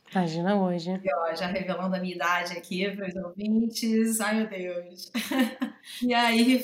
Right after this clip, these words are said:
Speaker 2: foi um momento, assim, que eu falei, "Ok, agora ou nunca, sabe? Eu preciso fazer alguma coisa." E aí juntei os meus amigos, a gente começou a fazer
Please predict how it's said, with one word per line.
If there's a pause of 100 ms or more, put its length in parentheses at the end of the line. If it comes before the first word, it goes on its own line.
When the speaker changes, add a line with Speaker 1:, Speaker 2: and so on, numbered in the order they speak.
(100)
Speaker 2:
foi
um
momento,
assim,
que
eu
falei,
"Ok,
agora
ou
nunca,
sabe?
Eu
preciso
fazer
alguma
coisa." (160)
E
aí
juntei
os
meus
amigos,
a
gente
começou
a
fazer